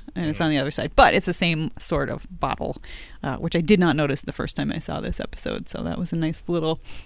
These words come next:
Speaker 1: very tiny thing. And I don't remember, I'd have to go back and look, 'cause I don't think it was there when he left.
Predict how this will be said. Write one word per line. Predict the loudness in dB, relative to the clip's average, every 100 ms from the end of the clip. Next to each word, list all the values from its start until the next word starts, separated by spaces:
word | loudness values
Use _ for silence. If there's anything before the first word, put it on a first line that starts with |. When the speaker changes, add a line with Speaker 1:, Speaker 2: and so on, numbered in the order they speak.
| -4
Speaker 1:
very | 4 6 6 6
tiny | 4 2 2 0
thing. | 0 0 0 -2 -6 -14 -14 -10 -2
And | 0 2
I | 4
don't | 4 4
remember, | 4 4 6 6 6 2 -4 -12 -10
I'd | -4
have | -4
to | 2
go | 4
back | 6 4 2
and | 0
look, | -2 -2
'cause | -8 -8
I |
don't | -4 -4 -4
think | -10 -6
it | -4 0
was | 2
there | 4 4 6
when | 6
he | 4
left. | 2 -2 2 4 4 0 -6 -10